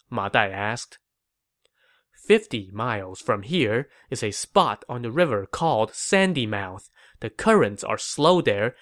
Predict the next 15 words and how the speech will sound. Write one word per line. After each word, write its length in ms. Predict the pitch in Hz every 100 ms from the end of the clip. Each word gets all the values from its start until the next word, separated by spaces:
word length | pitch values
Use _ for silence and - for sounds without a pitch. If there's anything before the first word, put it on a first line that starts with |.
| _
and 180 | 110 107
can 280 | - 120 107
be 160 | 110 104
forded 500 | - 196 160 104 -
with 200 | 113 -
rafts. 600 | 123 160 147 - - - _ _ _ -
Take 240 | 233 226
your 120 | 120
three 260 | - 160 170
thousand 480 | - 151 151 156 135
men 320 | 143 104 110
and 180 | 104 -
cross 400 | - 135 107 165
over. 420 | 160 113 98 98 _ _ _ -
Then 360 | 160 110 113